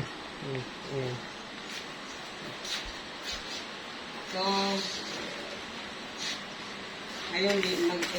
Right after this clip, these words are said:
linisan muna natin siya kasi gamitin natin siya. Baka ito siguro yung aking i-, gagamot sa kanya kasi marami daw nagsabi na okay na ito i-gamot.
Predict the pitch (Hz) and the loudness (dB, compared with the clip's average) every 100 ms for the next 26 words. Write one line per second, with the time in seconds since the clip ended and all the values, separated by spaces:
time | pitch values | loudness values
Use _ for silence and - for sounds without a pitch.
0 | 180 196 233 233 226 220 220 214 208 208 | 6 6 8 8 8 8 8 8 8 6
1 | 208 196 - 190 185 185 185 196 196 196 | 4 4 4 4 6 4 4 6 6 6
2 | 196 190 190 180 190 175 165 160 170 165 | 4 4 4 0 2 2 0 4 6 6
3 | 160 160 175 165 180 170 170 165 160 160 | 4 2 0 0 0 2 2 4 4 2
4 | 156 160 165 160 156 160 156 156 156 - | 0 0 0 0 0 2 2 0 -2 -4
5 | - - - - - - - - 151 151 | -6 -6 -6 -6 -6 -6 -4 -2 0 2
6 | 156 156 156 156 156 147 151 160 151 151 | 0 -2 -4 -2 -2 -2 0 0 2 2
7 | 151 151 151 151 151 151 147 - - - | 2 2 2 2 2 2 0 -2 -4 -6
8 | - - 147 - 151 151 151 151 147 147 | -6 -4 -4 2 2 4 2 4 4 4
9 | - - - - - 156 170 160 156 156 | 2 -4 -6 -6 0 0 2 2 2 2
10 | 147 147 147 151 | 2 2 2 0